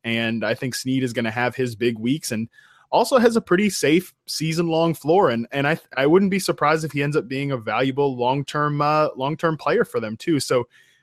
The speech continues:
I think Snead's really in line for, for a breakout year this year. And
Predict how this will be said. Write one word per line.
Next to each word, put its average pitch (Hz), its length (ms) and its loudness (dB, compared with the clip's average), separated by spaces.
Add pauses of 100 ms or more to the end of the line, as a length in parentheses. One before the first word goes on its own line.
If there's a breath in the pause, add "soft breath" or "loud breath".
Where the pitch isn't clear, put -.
I 160 80 4
think 156 140 4
Snead's 127 380 -2
really 127 240 2
in 117 120 -2
line 117 260 -2
for, 113 300 -6
for 123 180 -2
a 107 60 -4
breakout 117 440 0
year 120 100 -2
this 113 240 -8
year. 113 220 -2
And 117 320 -4